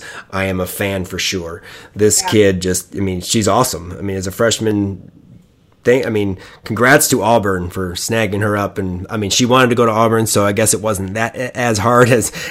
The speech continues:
Speaker 1: as it may have been for other, and other kids, but, uh, um, definitely an awesome pick. And, uh, you mentioned her Tkachev pack. My thing with the, the,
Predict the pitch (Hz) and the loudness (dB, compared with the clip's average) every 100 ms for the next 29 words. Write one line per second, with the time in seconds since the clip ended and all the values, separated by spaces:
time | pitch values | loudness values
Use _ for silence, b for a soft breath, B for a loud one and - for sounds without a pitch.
0 | B 110 101 110 110 113 101 113 110 113 | B 0 2 2 4 2 2 2 2 0
1 | 101 117 110 120 120 117 117 104 120 127 | 0 2 2 2 -2 0 0 2 2 0
2 | 123 110 98 92 92 B B B B 98 | 0 0 0 0 -4 B B B B -6
3 | 90 92 87 110 110 92 90 90 - 101 | -4 -4 0 0 0 -4 -4 -4 0 0
4 | 101 104 92 - 104 95 92 90 87 B | 0 -2 -4 -2 -4 -2 -4 -6 -10 B
5 | B 110 98 113 123 139 156 131 110 113 | B -6 -4 0 4 4 6 4 4 0
6 | 107 98 117 110 98 - 110 101 - 104 | 0 -2 -2 -2 -4 -2 -2 -2 -2 2
7 | 147 240 147 117 113 113 101 104 | 6 8 6 4 0 -2 -4 -6